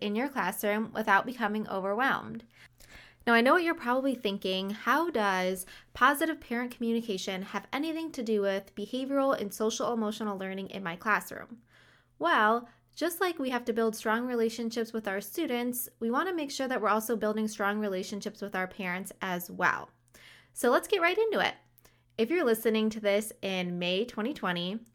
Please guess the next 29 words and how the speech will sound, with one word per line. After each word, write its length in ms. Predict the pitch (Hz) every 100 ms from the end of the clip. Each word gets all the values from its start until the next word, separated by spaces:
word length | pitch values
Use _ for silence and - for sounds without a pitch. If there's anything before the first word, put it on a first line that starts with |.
| -
you 180 | 202 226
know 160 | 294
that 160 | 320 320
we're 120 | 320
not 260 | 277 247 220
teaching 360 | 247 247 240
in 120 | 208
our 100 | 202
schools, 560 | 208 - 190 170 180 214 -
but 180 | 214
doing 300 | 214 254 262
distance 480 | 220 202 - 208 -
learning 320 | 180 175 175
for 160 | - 247
the 80 | 277
most 320 | 262 208 -
part. 300 | - - - _ _ _ - - - -
I've 140 | - 233
been 100 | 254
seeing 240 | 269 269
a 60 | 247
lot 240 | 185 202
of 100 | 254
teachers 400 | 262 254 254 254
talk 220 | 247 226
about 260 | 226 233 -
how 260 | - 208 220
they've 240 | 233 226
been 320 | 202 202 202